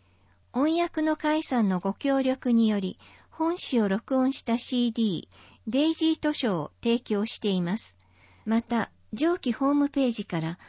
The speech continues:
音声データをダウンロードすることもできます。社協和光発行後に更新された情報は、下記にアクセス、または各事業所の広報で確認できます。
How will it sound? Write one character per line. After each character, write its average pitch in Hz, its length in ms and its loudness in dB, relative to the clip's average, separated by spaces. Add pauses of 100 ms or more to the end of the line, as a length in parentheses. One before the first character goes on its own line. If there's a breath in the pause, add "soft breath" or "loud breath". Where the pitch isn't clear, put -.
(260 loud breath)
音 285 180 2
声 339 300 0
デ 320 180 2
ー 311 40 -2
タ 190 220 0
を 170 80 0
ダ 226 220 0
ウ 302 100 0
ン 311 60 0
ロ 302 140 0
ー - 20 0
ド 220 100 -2
す 202 180 -6
る 196 100 -4
こ 202 120 -4
と 190 140 -4
も 160 120 -4
で 151 140 -6
き 156 140 -8
ま 151 160 -6
す。 - 240 -20 (1200)
社 254 200 -2
協 339 360 2
和 330 100 4
光 247 300 0
発 208 320 -4
行 294 180 2
後 285 140 0
に 226 160 4
更 254 200 0
新 262 280 -2
さ 233 140 0
れ 233 120 0
た 220 160 -2
情 214 240 0
報 202 300 -4
は、 185 240 -6 (480 soft breath)
下 330 160 -2
記 311 180 0
に 214 200 4
ア 214 100 0
ク - 120 -18
セ 175 160 -6
ス、 - 240 -10 (460 soft breath)
ま 226 160 2
た 294 200 0
は 196 260 0
各 311 320 -2
事 220 140 0
業 294 200 2
所 294 200 0
の 277 120 2
広 302 320 0
報 214 200 -2
で 165 160 -2
確 185 300 -4
認 202 260 2
で 180 160 -2
き 175 140 -6
ま 165 180 -4
す。 - 200 -16